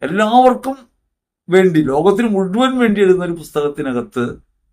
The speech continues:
കേരളത്തിൽ മാത്രം അനുഭവമുള്ള ഒരു കാര്യം പറഞ്ഞാൽ അവർക്ക് മനസ്സിലാവില്ല. കേരളത്തിൽ മാത്രമുള്ള ഒരു പഴഞ്ചൊല്ല് പറഞ്ഞാൽ ഇത് പുറത്തുള്ളവർക്ക് മനസ്സിലാവില്ല, അവർക്കതൊരു പഴഞ്ചൊല്ലായി തോന്നില്ല. നമുക്കിവിടെ മാത്രം അനുഭവമുള്ള ഒരു കാര്യത്തെക്കുറിച്ച് നമ്മൾ പറയാം,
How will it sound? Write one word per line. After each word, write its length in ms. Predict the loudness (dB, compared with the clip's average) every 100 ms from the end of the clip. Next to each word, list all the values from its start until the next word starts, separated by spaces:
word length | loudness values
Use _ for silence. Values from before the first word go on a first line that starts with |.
| _ _ _ _ _ _ _ _ _ _ _ _ 4
കേരളത്തിൽ 560 | 6 8 6 2 0
മാത്രം 680 | -4 0 0 -2 -6 0 2
അനുഭവമുള്ള 440 | 2 0 0 0 0
ഒരു 140 | -2
കാര്യം 280 | 0 -2 -4
പറഞ്ഞാൽ 300 | -6 -6 -6
അവർക്ക് 220 | -6 -8
മനസ്സിലാവില്ല. 580 | -8 -8 -6 -8 -8 -12 -16 _ _ _ _ 2
കേരളത്തിൽ 340 | 4 4 -2
മാത്രമുള്ള 400 | -2 -2 -2 -2
ഒരു 120 | -2
പഴഞ്ചൊല്ല് 520 | 0 0 -2 -4 -4
പറഞ്ഞാൽ 340 | -6 -6 -6 -8 -10 _ _ _
ഇത് 80 | -8
പുറത്തുള്ളവർക്ക് 500 | -6 -4 -4 -4 -4
മനസ്സിലാവില്ല, 640 | -8 -2 0 0 -2 -6 -6
അവർക്കതൊരു 380 | -8 -6 -6
പഴഞ്ചൊല്ലായി 520 | -2 -2 -2 -4 -4 -4
തോന്നില്ല. 440 | -6 -12 -14 -18 _ _ _ _ _ _ _ _ _ _
നമുക്കിവിടെ 500 | 0 2 4 4 6
മാത്രം 420 | 6 4 4 0
അനുഭവമുള്ള 520 | 0 2 2 2 0 0
ഒരു 140 | 0
കാര്യത്തെക്കുറിച്ച് 640 | 2 0 -2 -8 -8 -8 -8
നമ്മൾ 220 | -8 -6
പറയാം, 400 | -6 -6 -6 -12